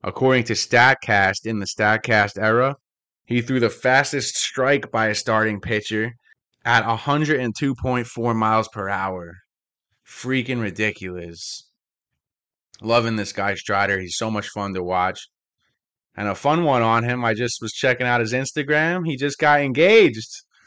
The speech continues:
Congrats to you, man. And to segue into great guys, how about this guy, Max Scherzer? They say it's common when a big leaguer is making a rehab appearance in the minors,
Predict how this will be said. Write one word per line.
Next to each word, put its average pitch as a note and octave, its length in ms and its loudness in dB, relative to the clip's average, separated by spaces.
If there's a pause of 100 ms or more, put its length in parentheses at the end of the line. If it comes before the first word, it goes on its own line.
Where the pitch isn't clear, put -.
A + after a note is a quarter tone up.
(420)
Congrats D3+ 520 4
to F#3 120 2
you, A3 260 2
man. G#2+ 460 2 (1000)
And A2 140 -8
to A#2 80 -4
segue D3+ 520 2
into B2 240 0
great A#2+ 360 4
guys, C3 440 2 (460)
how C#3+ 160 0
about C#3+ 320 4
this A#2 220 0
guy, A2+ 260 4
Max G#2+ 500 2 (160)
Scherzer? F#2 680 -4 (680)
They G#2+ 140 -8
say C3+ 260 2
it's - 140 0
common A#2+ 640 0 (100)
when G#2 140 -4
a F#2+ 80 0
big B2+ 300 2
leaguer A#2 300 4
is G#2 220 0
making A2 340 -2
a F#2+ 100 -2
rehab A2 400 -2
appearance G#2+ 480 -6
in G2 80 -10
the F#2 60 -8
minors, A#2+ 960 -4